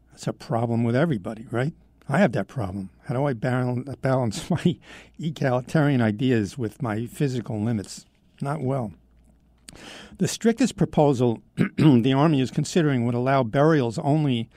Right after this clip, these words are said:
for service members killed in action or awarded the military's highest decoration for heroism, the Medal of Honor. That's the strictest.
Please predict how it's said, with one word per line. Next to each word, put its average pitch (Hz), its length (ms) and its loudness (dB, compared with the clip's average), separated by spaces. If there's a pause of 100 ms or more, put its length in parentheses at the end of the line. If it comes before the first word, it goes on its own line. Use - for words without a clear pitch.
(280)
for 151 160 -4
service 160 460 2
members 120 340 0
killed 156 400 2
in 120 100 0
action 131 500 -2
or 110 200 -4
awarded 123 500 0
the 113 60 -4
military's 123 640 -2
highest 127 380 -2
decoration 123 500 -6
for 113 160 -6
heroism, 117 560 0
the 113 100 -4
Medal 120 300 0
of 110 80 -4
Honor. 127 320 -2 (640)
That's - 240 -10
the 131 100 -6
strictest. - 640 -8